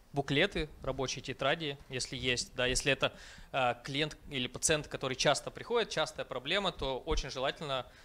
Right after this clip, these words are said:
у себя там, э, в столе иметь такие буклетики и тут же выдавать, типа, «Знакомьтесь дома с этим», а, и, либо порекомендовать какую-нибудь рабочую тетрадку по этому вопросу, и часто в рабочих тетрадях там есть как раз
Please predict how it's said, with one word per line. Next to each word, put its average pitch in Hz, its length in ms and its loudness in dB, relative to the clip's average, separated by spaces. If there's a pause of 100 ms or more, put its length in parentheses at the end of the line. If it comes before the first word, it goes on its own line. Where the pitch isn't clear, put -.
(160)
у - 60 -14
себя 127 320 -4
там, 117 380 -10
э, 113 200 -16 (380)
в - 40 -20
столе 139 500 -6
иметь 131 280 -2
такие 135 260 0
буклетики 160 540 2
и 139 160 0
тут 185 300 -8
же 147 100 -10
выдавать, 135 540 -8 (200)
типа, 143 200 -6
«Знакомьтесь 135 580 -4
дома 170 340 10
с - 120 8
этим», 143 340 4 (440)
а, 117 760 4 (760)
и, - 120 -12 (120)
либо 165 440 12 (400)
порекомендовать 147 720 12
какую-нибудь 135 320 6
рабочую 135 360 12
тетрадку 180 460 10
по 160 100 10
этому 147 280 8
вопросу, 139 500 10
и 139 200 8
часто 139 440 10
в 120 100 2
рабочих 139 360 8
тетрадях 160 500 10
там 139 220 8
есть 131 360 0
как - 160 -6
раз 131 280 8